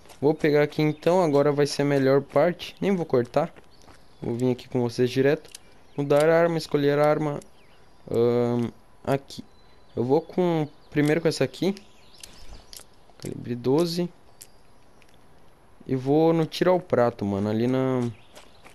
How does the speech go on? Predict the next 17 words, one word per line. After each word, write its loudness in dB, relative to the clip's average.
Tiro 2
ao 4
disco 0
também, 0
como -4
alguns -2
chamam, 0
mas 0
enfim. -4
É 0
aqui, 0
ó. 2
Eu -2
vou 0
começar 2
do 2
um. 2